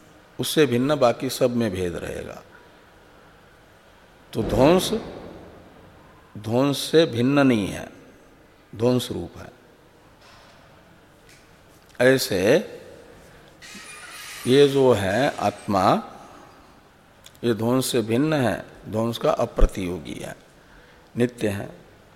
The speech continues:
आकाश भी ध्वंस से भिन्न है, ध्वंस का अप्रतियोगी है। ध्वंस, ध्वंस का अप्रतियोगी तो है, लेकिन ध्वंस भिन्न नहीं है,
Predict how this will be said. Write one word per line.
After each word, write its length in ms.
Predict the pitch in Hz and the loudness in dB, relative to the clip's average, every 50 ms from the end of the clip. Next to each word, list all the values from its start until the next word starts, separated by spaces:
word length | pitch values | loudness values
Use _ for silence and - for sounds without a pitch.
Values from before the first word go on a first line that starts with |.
| - _ - _ _ _ - _ _ _ - - | -20 _ -20 _ _ _ -20 _ _ _ -12 -6
आकाश 460 | - 117 110 - 139 135 127 120 - - | -6 -4 2 6 6 6 6 4 2 -4
भी 120 | 113 110 | -4 -4
ध्वंस 380 | 101 107 113 117 123 117 - - | -2 -2 -2 -2 -2 -2 -2 -2
से 100 | 120 110 | -2 0
भिन्न 280 | 101 110 117 127 127 | 0 0 0 2 2
है, 280 | 123 120 127 165 214 - - - - - - - - | 2 0 -2 -4 -6 -8 -14 -20 -20 -20 -20 -18 -14
ध्वंस 360 | - 104 113 113 117 120 - | -8 -4 -2 -2 -2 -2 -4
का 240 | - - 113 147 220 - - - - - - - - - - | -2 0 0 0 -2 -4 -12 -20 -20 -20 -20 -20 -18 -12 -8
अप्रतियोगी 680 | - 101 - - 98 95 - 90 85 - - - - | -8 -8 -6 -6 -8 -8 -8 -10 -10 -12 -12 -16 -18
है। 120 | - - - - - - - - - - - _ _ _ - - | -18 -20 -20 -20 -20 -20 -20 -20 -20 -20 -20 _ _ _ -18 -10
ध्वंस, 400 | 98 107 123 131 156 156 - - - | -2 2 4 4 4 2 0 -4 -6
ध्वंस 300 | 104 110 120 127 127 - | -2 0 0 0 0 4
का 140 | - 143 131 | 6 6 6
अप्रतियोगी 720 | - 117 123 - - 135 127 - 143 135 135 131 135 139 | 8 6 4 4 2 2 2 2 2 2 2 2 0 -2
तो 160 | - - 131 | 0 0 2
है, 180 | 123 143 147 143 | 4 4 4 4
लेकिन 360 | 127 127 113 - 127 117 104 | 4 2 0 0 -2 -2 -2
ध्वंस 320 | 98 110 127 143 143 - - | -2 -2 0 0 -2 -4 -4
भिन्न 240 | 110 113 117 123 131 | -4 -4 -2 -2 -2
नहीं 360 | 147 156 135 127 127 113 92 | 0 0 2 2 2 2 0
है, 200 | 80 87 85 - | -4 -8 -12 -14